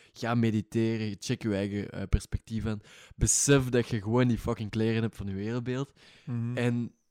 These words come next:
Speaker 1: wees ook bereid om die soms los te laten.
Speaker 2: Mooi samengevat.
Speaker 1: Ja. En, ehm, ik denk van, als je dat allemaal integreert, dat je een veel sterker persoon gaat worden.
Speaker 2: Huh.
Speaker 1: Echt waar.
Speaker 2: Ik vind, eh, ik vind het wel een interessante ervaring om hier, eh, op je podcast te zitten.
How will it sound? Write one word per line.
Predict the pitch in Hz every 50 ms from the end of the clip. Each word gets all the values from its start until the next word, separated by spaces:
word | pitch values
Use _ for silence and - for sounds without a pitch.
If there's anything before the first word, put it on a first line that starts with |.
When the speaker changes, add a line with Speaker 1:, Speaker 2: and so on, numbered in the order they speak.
| _ _ _ _ _ -
Speaker 1:
wees | - 95 104 117 131 143 143
ook | 143 131 123
bereid | 117 113 110 113 120 -
om | 117 113
die | 110 -
soms | - 104 101 - -
los | 113 127 -
te | - -
laten. | 120 95 92 - - _ _ _ _ _ _ -
Speaker 2:
Mooi | - 127 113 113 117
samengevat. | - - 117 107 101 98 101 101 101 107 101 - -
Speaker 1:
Ja. | 107 107 107 104 98 - _ _ _ _ _ _ _ _ _ _
En, | - 123 120 117 113 113 - - _ -
ehm, | - 113 110 104 104 101 98 98 95 - _ _ _ _ _ _ _ _ _ _ _ _ _ _ _
ik | - 104 95 98
denk | 117 117 127 -
van, | - - 113 107
als | 104 - -
je | 107
dat | 95 104
allemaal | 107 117 123 127 120
integreert, | 113 104 - 95 - 95 95 98 110 120 - - - - _ _ _ _ _ _ _ _ _ _ _ _ _ _ _ _ _ _ _ _ _ _ _ _ _ _ _ _ _ _ _ _ _ _ _ _ _ _
dat | - 110 -
je | -
een | 107
veel | 101 107 107
sterker | - - 113 101 - -
persoon | - - - - 104 95 90
gaat | 90 90
worden. | 92 95 92 82 76 - - -
Speaker 2:
Huh. | - 127 113 98 - _ _
Speaker 1:
Echt | - 104 - -
waar. | 98 90 85 82 - - - - - - - - -
Speaker 2:
Ik | - 131 -
vind, | - - 147 139 131
eh, | 127 127 123 123 127 127
ik | 127 -
vind | - 135 123
het | 120 127
wel | 139
een | 147
interessante | 143 127 135 - - - 135 143 147
ervaring | 135 117 107 98 107 101 110 110 113 110 107
om | 107 107 104
hier, | 104 107 107 110 107 107 107 107
eh, | 110 -
op | 110 -
je | - 98
podcast | - - 113 - - - 123 120 -
te | 131 117
zitten. | 120 139 - - -